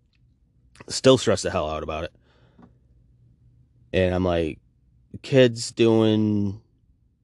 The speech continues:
doing school stuff online, this and that. And I'm like, "Hmm,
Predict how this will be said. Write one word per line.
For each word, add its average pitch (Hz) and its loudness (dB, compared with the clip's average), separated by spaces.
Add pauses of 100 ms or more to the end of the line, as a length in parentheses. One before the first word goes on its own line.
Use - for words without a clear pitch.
(280)
doing 117 4
school 110 0
stuff 110 0 (640)
online, 127 2 (2250)
this 101 0
and 95 -2
that. 117 2
And 95 -4
I'm 110 2
like, 95 0 (320)
"Hmm, 190 2